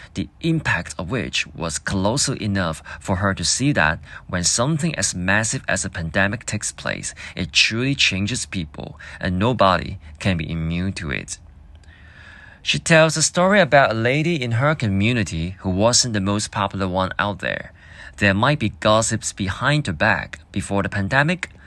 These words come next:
but when nobody could be safe from this desperate time, she actually was the one who said the right thing that was the most comforting. And she goes like this. "The thing is,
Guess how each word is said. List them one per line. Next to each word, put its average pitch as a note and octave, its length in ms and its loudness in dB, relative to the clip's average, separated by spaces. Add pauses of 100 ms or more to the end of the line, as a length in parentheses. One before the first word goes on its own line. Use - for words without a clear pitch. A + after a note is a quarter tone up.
(200)
but F2+ 100 0
when F2+ 140 0
nobody A#2+ 560 2
could - 160 -6
be G#2 60 -4
safe G2+ 340 0
from F2 140 -6
this G2 180 -2
desperate G2+ 680 0
time, D#2 440 -2 (360)
she - 180 2
actually G3+ 440 4
was F#3 300 2
the A2 120 0
one G#2 400 0 (200)
who G#2 120 -2
said - 300 2
the G2+ 100 0
right A#2+ 300 4
thing F#2 420 -4 (160)
that F#2+ 160 0
was E2+ 140 -4
the F#2+ 100 -6
most F#2+ 380 -4
comforting. - 560 -4 (520)
And A2 440 0 (200)
she - 160 -6
goes E2+ 380 -6
like C#2 200 -4
this. - 280 -10 (520)
"The - 40 -12
thing F3+ 300 2
is, E3+ 280 2